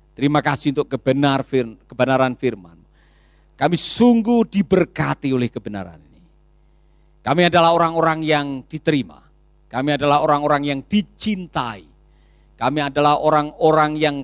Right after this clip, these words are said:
telah berharga dan kami diampuni. Tuhan, terima kasih untuk karyamu di kayu salib. Dan kami mau menghargai setiap karyamu dalam kehidupan kami. Terima kasih, Roh Kudus. Saudara-saudara, sementara kita tunduk,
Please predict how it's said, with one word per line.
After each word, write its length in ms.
telah 400
berharga 880
dan 320
kami 320
diampuni. 1120
Tuhan, 400
terima 320
kasih 320
untuk 180
karyamu 600
di 160
kayu 160
salib. 320
Dan 160
kami 400
mau 160
menghargai 880
setiap 640
karyamu 480
dalam 320
kehidupan 480
kami. 320
Terima 200
kasih, 360
Roh 80
Kudus. 520
Saudara-saudara, 480
sementara 400
kita 240
tunduk, 320